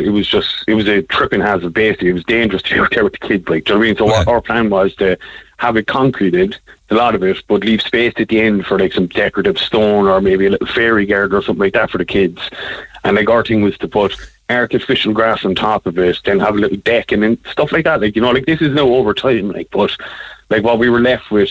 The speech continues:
Speaker 1: like, we don't have, like, even now looking out the back window, like, if we were to put slabbing or anything up on top of that, like, it's just gonna pour into our house,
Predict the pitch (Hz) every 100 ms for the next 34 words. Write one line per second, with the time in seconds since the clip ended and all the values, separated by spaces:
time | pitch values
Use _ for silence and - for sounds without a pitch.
0 | - 95 98 110 110 113 110 98 107 113
1 | 123 127 123 123 107 104 107 117 - 95
2 | - 110 110 98 90 - - - - 101
3 | 110 127 123 - 107 - 123 120 107 95
4 | 92 92 92 117 123 110 107 107 98 95
5 | 101 104 101 90 87 87 95 - 98 107
6 | 95 - 110 110 - 87 95 104